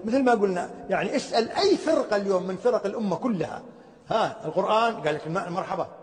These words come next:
إحنا وياكم على القرآن"، والسنة قال: "مرحبا". والصحابة يقول لك: "لا، لا، آس-، آسفين، الصحابة لا، هم لهم فهمهم وإحنا لنا فهمنا". لا يا عبد الله،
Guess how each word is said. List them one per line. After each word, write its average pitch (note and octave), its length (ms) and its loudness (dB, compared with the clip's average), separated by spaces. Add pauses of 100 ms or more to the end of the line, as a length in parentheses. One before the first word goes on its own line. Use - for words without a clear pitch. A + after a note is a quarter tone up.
(120)
إحنا F3 140 -4
وياكم F3+ 360 2
على F3+ 100 0
القرآن"، F3 360 -2 (280)
والسنة A3 420 2
قال: D3+ 180 0
"مرحبا". F3+ 360 -2 (200)
والصحابة B3 480 2
يقول F3+ 160 -2
لك: E3+ 140 -8
"لا، F3 120 -4 (360)
لا، D#3 140 -10
آس-، - 400 -20
آسفين، D#3+ 320 -6 (580)
الصحابة F3+ 480 0
لا، C#3 120 -4 (540)
هم F3+ 140 2
لهم D#3+ 200 2
فهمهم G#3 460 2
وإحنا F3+ 200 0
لنا G#3+ 360 4 (640)
فهمنا". C3+ 540 0
لا E3 120 -4
يا D#3+ 120 0
عبد B2+ 260 -8
الله، C#3+ 360 -6